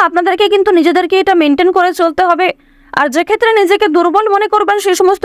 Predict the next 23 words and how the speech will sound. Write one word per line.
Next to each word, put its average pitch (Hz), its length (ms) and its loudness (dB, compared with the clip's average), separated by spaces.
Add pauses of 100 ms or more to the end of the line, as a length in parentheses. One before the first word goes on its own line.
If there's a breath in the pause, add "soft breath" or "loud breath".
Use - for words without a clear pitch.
ক্ষেত্রে 339 260 0
কিন্তু 370 280 2
অতিরিক্ত 294 340 -2 (120)
বাড়াবাড়ি 311 440 0
করতে 294 220 -2
যাবেন 208 340 0
না 175 60 0 (300 soft breath)
কিংবা 349 240 4 (180)
অন্যের 403 280 0
উপর 440 140 -2 (100)
অতিরিক্ত 381 320 0 (100)
নির্ভরশীল 285 440 0
হয়ে 294 240 0
পড়বেন 185 280 -2
না। 170 140 0 (340 soft breath)
নিজের 339 300 2
কাজগুলি 427 400 -2
নিজেই 359 360 4 (100)
সময় 320 260 0
নিয়ে 330 180 2
করার 294 320 0
চেষ্টা 294 220 -2
করুন, 349 240 -2